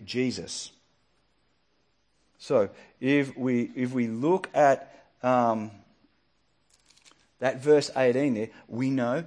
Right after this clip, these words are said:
that everyone who has been born again of God does not keep sinning. He is talking about Christians there. He's using the word in the first phrase, uh,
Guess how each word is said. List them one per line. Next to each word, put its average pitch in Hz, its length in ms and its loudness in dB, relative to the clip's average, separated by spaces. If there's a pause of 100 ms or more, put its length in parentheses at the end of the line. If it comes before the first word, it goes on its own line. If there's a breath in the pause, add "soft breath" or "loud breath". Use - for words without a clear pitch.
(120)
that - 160 -6
everyone 147 480 -2 (180)
who 147 280 -4 (100)
has 131 260 0
been 120 200 -4
born 127 320 -2
again 123 480 -6 (300 loud breath)
of 117 140 -4
God 110 260 4
does 104 140 -12
not 123 220 -2
keep 131 180 -10
sinning. 104 300 -10
He 117 200 -6
is 110 80 -6
talking 139 340 -8
about 143 180 -6
Christians - 500 -14 (280)
there. 90 200 -6 (1500)
He's 123 240 -6
using 170 360 -4
the 160 80 -2
word 139 280 4
in 135 80 -4
the 123 60 -4
first 156 400 2
phrase, 117 440 0 (520 soft breath)
uh, 107 320 2